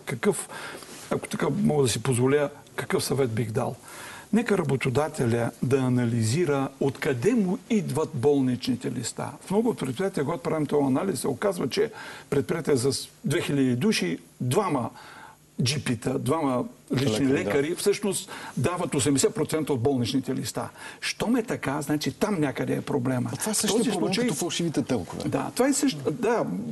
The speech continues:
Speaker 1: приблизително същата история. В такъв случай на сочи се там. А, атакувай и оспорвай действията на този, а, Джи Пи, на този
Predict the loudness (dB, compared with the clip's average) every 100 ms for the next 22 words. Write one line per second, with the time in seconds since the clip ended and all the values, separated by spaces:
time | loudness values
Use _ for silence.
0 | -2 2 4 4 2 0 0 -2 -2 -4
1 | -4 -2 -2 -4 -10 -12 -12 -8 -6 -4
2 | 0 0 2 -2 0 0 0 -4 -18 -20
3 | -2 2 2 2 0 0 -2 0 0 0
4 | -4 -10 -18 -18 -2 0 0 0 -2 -2
5 | 0 2 4 4 2 2 2 2 -2 -2
6 | -2 0 0 -2 -2 0 0 -2 -6 -2
7 | -2 -2 0 0 0 -2 -4 -4 -12 -16
8 | -10 -4 -2 0 0 0 0 0 0 0
9 | -2 -2 -2 -2 -4